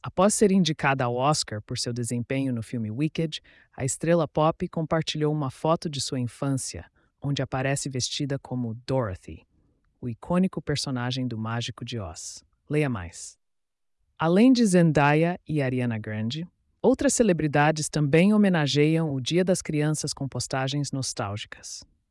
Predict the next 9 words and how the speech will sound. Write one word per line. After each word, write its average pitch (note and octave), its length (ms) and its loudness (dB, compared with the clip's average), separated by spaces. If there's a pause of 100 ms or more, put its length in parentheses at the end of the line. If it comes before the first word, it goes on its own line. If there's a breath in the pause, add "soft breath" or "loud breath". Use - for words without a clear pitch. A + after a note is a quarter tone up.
(140)
Para C#3 160 -2
ler C3+ 160 0
mais C3+ 280 2
sobre C3 260 -2
isso, F#3+ 500 0
confira F3+ 400 -4
os G#3 80 0
seguintes E3+ 460 -2
artigos. A2 760 -4